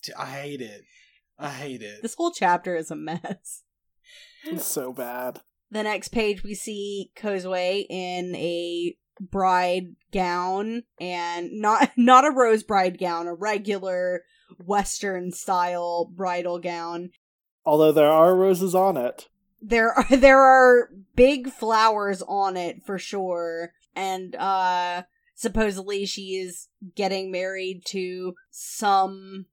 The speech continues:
Speaker 3: anonymous man. <laughs> And then we see, uh,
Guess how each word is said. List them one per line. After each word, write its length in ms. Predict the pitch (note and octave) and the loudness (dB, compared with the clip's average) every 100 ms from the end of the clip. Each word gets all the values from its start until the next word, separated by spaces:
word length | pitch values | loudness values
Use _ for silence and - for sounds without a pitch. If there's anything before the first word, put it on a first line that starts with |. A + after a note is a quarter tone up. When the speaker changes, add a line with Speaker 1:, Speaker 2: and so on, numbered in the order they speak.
| _ | _
Speaker 3:
anonymous 840 | F#3 F#3 F3+ F#3 F#3 F#3 F3 - | -6 -2 0 -2 -2 -6 -8 -8
man. 600 | F#3 F3 F#3 F#3 F#3+ G3 _ | -8 -6 -6 -4 -4 -6 _
<laughs> 60 | _ _ - C#4 | _ _ -18 -14
And 240 | A3+ G#3+ G#3 | -10 -8 -6
then 420 | G3+ G3+ G3+ G#3 - | -6 -4 -6 -8 -10
we 220 | G3+ G3+ | -8 -8
see, 680 | - F#3 F#3+ G3 G3 F#3+ G3 | -8 -12 -14 -16 -14 -8 -8
uh, 540 | - G3+ G3 F#3+ F#3+ | -4 -2 0 0 -2